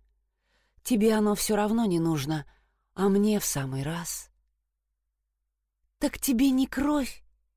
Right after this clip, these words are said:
ты не ее тянешь». Дошло, да.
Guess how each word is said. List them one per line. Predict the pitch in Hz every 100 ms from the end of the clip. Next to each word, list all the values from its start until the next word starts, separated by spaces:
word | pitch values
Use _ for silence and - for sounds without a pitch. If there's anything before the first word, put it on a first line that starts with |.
| _ _
ты | - 330
не | 302 311 311 294
ее | 311 330
тянешь». | - 320 311 208 180 - - _ _ _ _ _ _ _ _ _ _ _ _ -
Дошло, | 160 196 - 220 240 240
да. | 175 180 180